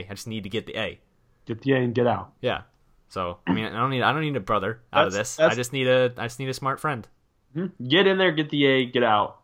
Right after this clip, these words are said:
Speaker 1: Yep.
Speaker 2: Is the mentality for every single group project.
Speaker 1: That's the goal.
Speaker 2: Mm-hmm. So that's a good pick.
Speaker 1: Yep.
Speaker 2: All right. I have a reliable guy as well on my team, and that is, uh, Adam Vinatieri.
Speaker 1: Mm, I like him.
Speaker 2: Really don't got much to say about him besides that he's, uh, old reliable.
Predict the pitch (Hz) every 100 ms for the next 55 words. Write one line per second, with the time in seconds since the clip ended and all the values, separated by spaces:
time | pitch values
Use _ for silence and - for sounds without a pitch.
0 | _ 87 87 _ - 117 104 113 113 107
1 | 117 107 104 107 104 104 104 98 95 98
2 | 95 107 - 98 92 87 80 78 _ _
3 | _ _ _ 110 110 110 104 _ - 101
4 | - 156 277 240 - _ _ 127 127 113
5 | - _ _ - 160 220 254 233 233 233
6 | 226 - 196 196 208 208 208 202 202 185
7 | 202 214 151 131 123 - 135 131 131 127
8 | _ _ 127 127 127 127 131 127 131 127
9 | 127 127 - _ - 123 123 123 123 117
10 | 120 98 98 _ 110 127 135 117 104 92
11 | 98 107 98 170 220 180 156 147 139 139
12 | - - 135 107 95 139 120 110 - 107
13 | 117 107 101 101 104 101 101 98 98 -
14 | 110 101 101 104 101 107